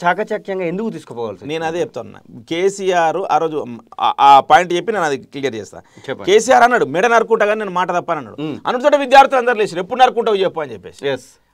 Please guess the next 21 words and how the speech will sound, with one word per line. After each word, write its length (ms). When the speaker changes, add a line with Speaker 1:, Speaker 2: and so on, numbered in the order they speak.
Speaker 2:
అంటే 180
విద్యార్థుల 560
మీద, 200
విద్యార్థులకు 720
ఎప్పుడు 220
కేసీఆర్ 360
మీద 120
నమ్మకం 340
లేదన్న. 480
Speaker 1:
మ్మ్. 160
Speaker 2:
మేమంతా 320
స్వతంత్ర 360
ఉద్యమాన్ని 500
నిర్మించినాం. 440
ఆ 200
స్వతంత్రత 640
ఉ-, 440
స్వతంత్రంగా 580
ఉన్నటువంటి 360
ఉద్యమాల 480
వల్లనే 460